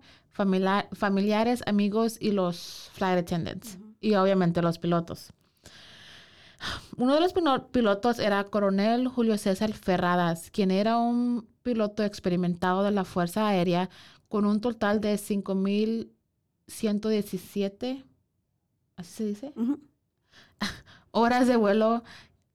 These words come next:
Speaker 1: y sobre, y había volado sobre los Andes vein-, los Andes, ah, veintinueve veces.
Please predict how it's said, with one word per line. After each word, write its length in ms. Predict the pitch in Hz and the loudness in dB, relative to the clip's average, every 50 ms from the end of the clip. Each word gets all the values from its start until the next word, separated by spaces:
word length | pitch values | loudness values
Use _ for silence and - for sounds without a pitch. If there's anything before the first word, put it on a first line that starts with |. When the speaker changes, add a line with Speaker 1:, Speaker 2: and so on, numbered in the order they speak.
| _ _ _ _ _ | _ _ _ _ _
Speaker 1:
y 340 | - 214 226 220 214 208 208 | -2 2 2 4 4 4 2
sobre, 520 | 202 - - 214 208 202 190 - - - - - _ _ | 0 0 -2 -2 0 0 0 -2 -4 -10 -16 -18 _ _
y 180 | - 226 220 | -2 0 2
había 260 | 208 196 208 196 196 208 208 208 - | 2 4 4 2 2 2 0 -4 -4
volado 440 | - 214 240 254 254 226 220 233 233 | -2 0 2 4 4 4 4 2 2
sobre 220 | 233 233 226 208 | 2 0 0 0
los 140 | 208 202 202 | 0 0 0
Andes 360 | - 196 202 202 214 196 - | 0 0 0 0 -2 -2 -2
vein-, 200 | - 202 185 175 - _ _ _ _ | -2 -2 -2 -2 -6 _ _ _ _
los 160 | 208 202 202 | -6 -4 -4
Andes, 520 | - - 190 196 202 220 220 220 220 - - _ _ _ _ _ | -2 -2 0 0 2 2 0 0 -2 -4 -12 _ _ _ _ _
ah, 280 | 185 185 180 175 165 165 | -2 0 2 2 2 2
veintinueve 480 | 196 196 196 185 196 185 180 175 175 175 | 0 0 0 0 0 0 2 2 2 2
veces. 420 | 170 165 165 - - 170 - - | 0 0 -2 -4 -10 -14 -16 -18